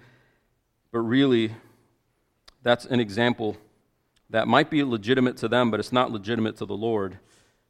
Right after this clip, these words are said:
If it were, the Lord would have taken care of that, wouldn't he? Listen to how the Lord responds.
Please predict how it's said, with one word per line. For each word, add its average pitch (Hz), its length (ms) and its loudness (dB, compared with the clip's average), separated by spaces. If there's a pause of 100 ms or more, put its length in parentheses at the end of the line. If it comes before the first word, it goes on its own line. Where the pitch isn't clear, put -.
(120)
If - 120 -12
it 113 80 -4
were, 131 300 4
the 107 100 0
Lord 120 280 2
would 120 80 0
have 117 80 -4
taken 127 260 -4
care 190 220 -4
of 120 100 0
that, 87 180 -4
wouldn't 110 260 -2
he? - 1700 -20 (160)
Listen 175 280 0
to 202 60 2
how 180 140 6
the 143 80 4
Lord 143 240 6
responds. 110 680 -4